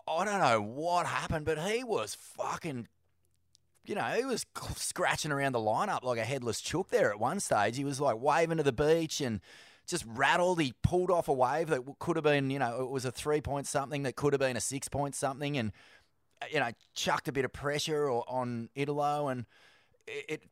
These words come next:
didn't, it wasn't fun to watch, those heats. They, they were really tough viewing, and it just felt like they were never really in the headspace to pull it off.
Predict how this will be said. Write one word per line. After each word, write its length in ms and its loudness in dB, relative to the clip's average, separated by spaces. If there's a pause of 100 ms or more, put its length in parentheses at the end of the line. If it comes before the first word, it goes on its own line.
(160)
didn't, 380 0 (360)
it 80 -6
wasn't 300 2
fun 220 4
to 60 2
watch, 360 2
those 240 6
heats. 340 -2
They, 200 4
they 160 4
were 200 6
really 640 -4
tough 560 -6
viewing, 480 -2
and 100 -4
it 220 -8
just 300 -8 (100)
felt 300 2
like 300 2
they 140 2
were 140 -2
never 680 -2
really 520 -4
in 80 -4
the 80 -4
headspace 560 -8
to 80 -10
pull 240 -4
it 80 -2
off. 260 -2